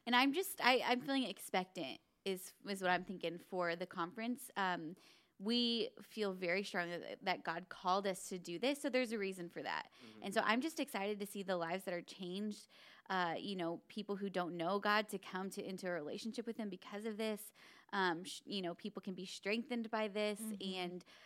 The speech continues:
Speaker 1: um, so if you're out there and you're kind of on the fence about, like, "Am, do I really wanna go to that or do I not?" Like, I would challenge you to, like, give this weekend to God and ask him, like, "God, will you use this to let me grow?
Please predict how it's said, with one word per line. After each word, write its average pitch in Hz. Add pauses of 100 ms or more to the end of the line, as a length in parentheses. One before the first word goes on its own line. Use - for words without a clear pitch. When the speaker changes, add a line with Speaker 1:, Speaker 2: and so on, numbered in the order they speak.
(160)
Speaker 1:
um, 185
so 220
if 190
you're 247
out 214
there 214
and 202
you're 196
kind 220
of 240
on 254
the 208
fence 185
about, 185
like, 143 (100)
"Am, 285 (320)
do 208
I 180
really 180
wanna 180
go 180
to 180
that 175
or -
do 175
I 175
not?" 175
Like, 185 (420)
I 190
would 196
challenge 180
you 208
to, 185
like, 175
give 175
this 180
weekend 175
to 185
God 175
and 220
ask 220
him, 226
like, 170 (340)
"God, 226
will 208
you 214
use 208
this 180
to 190
let 185
me 202
grow? 165